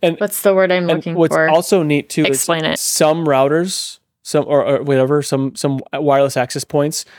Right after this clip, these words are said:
Speaker 1: will not only do, you know, the eight oh two dot eleven, you know, B G, A C, and whatever, it'll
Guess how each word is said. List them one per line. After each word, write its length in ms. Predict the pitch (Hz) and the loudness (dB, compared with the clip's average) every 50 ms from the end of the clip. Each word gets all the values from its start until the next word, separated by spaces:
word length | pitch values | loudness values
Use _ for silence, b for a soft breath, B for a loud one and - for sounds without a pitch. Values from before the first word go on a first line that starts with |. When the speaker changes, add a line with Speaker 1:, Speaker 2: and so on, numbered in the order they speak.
| B B B B | B B B B
Speaker 1:
will 120 | 147 143 | -2 0
not 220 | 139 143 143 143 - | 2 2 2 0 0
only 280 | 151 151 147 143 139 135 | 0 -2 0 0 -2 -2
do, 640 | 131 131 139 143 143 143 139 139 139 139 135 123 - _ _ _ _ _ _ _ _ | -4 -2 0 2 2 4 4 4 4 2 2 0 -2 _ _ _ _ _ _ _ _
you 80 | - 135 | -4 0
know, 200 | 131 131 127 123 | 0 2 0 0
the 220 | - 131 127 - _ _ _ _ _ _ _ _ - | -2 -4 -6 -6 _ _ _ _ _ _ _ _ 0
eight 120 | 165 151 | 0 0
oh 40 | 147 | 0
two 140 | - - 151 | 0 0 0
dot 160 | 156 143 139 | 0 0 2
eleven, 600 | 135 139 139 135 131 135 135 131 131 131 127 127 b b b b b b b _ _ _ | 2 0 0 2 2 0 0 0 0 -2 -4 -6 b b b b b b b _ _ _
you 60 | - 127 | -6 -6
know, 100 | 120 120 | -6 -6
B 360 | 127 - 160 156 156 151 143 | -2 0 2 2 4 2 2
G, 440 | 131 - 151 151 147 143 143 143 143 | 0 0 2 2 2 2 2 0 0
A 220 | 127 156 147 143 143 | 0 0 0 0 0
C, 560 | - - - 147 143 139 139 139 139 139 135 | -2 -4 -2 -2 0 0 2 2 0 0 -2
and 340 | - 139 131 131 135 131 131 | -2 -2 0 0 0 0 0
whatever, 440 | 131 131 135 143 131 131 127 127 - | 2 2 2 2 2 2 0 0 0
it'll 240 | 156 143 143 135 - | 0 0 0 -2 -2